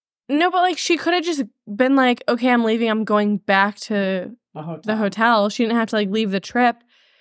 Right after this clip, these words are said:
Speaker 1: But, like, when somebody's, like, yelling at you, like, "You can leave." I think I'd be like, "All right, I'm out. Bye. See y'all later."
Speaker 2: I'm
Speaker 1: Like,
Speaker 2: gonna call security, but it's actually the waiter.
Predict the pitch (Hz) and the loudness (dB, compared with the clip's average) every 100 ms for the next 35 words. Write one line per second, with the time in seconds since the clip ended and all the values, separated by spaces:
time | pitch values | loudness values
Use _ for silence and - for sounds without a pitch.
0 | _ - 254 269 277 277 247 254 277 - | _ -2 2 2 2 2 2 2 0 -2
1 | 214 196 220 240 240 254 214 208 - - | -2 0 0 -2 -2 -2 -2 -6 -16 -20
2 | _ 214 277 302 240 - 240 254 240 220 | _ 6 6 6 4 0 4 6 6 4
3 | 208 226 277 247 196 190 180 - - _ | 4 6 6 4 0 -6 -10 -16 -20 _
4 | _ _ _ - 240 262 339 370 277 294 | _ _ _ -4 -2 -2 -2 -2 0 0
5 | - 247 262 254 262 247 240 247 226 226 | 2 2 2 0 0 0 2 2 0 -4
6 | - 233 240 233 233 233 196 202 240 - | -6 -2 2 2 2 0 -2 -4 -6 0
7 | 214 208 240 269 277 277 - 208 190 196 | 2 2 -2 -4 -2 -4 -2 -2 -2 -8
8 | 208 196 - 196 202 190 175 175 175 180 | -12 -12 -6 -6 -4 -6 -6 -4 -6 -4
9 | 185 175 - 190 185 175 165 156 156 156 | -2 -2 -2 -4 -2 -2 0 0 0 2
10 | 233 | 0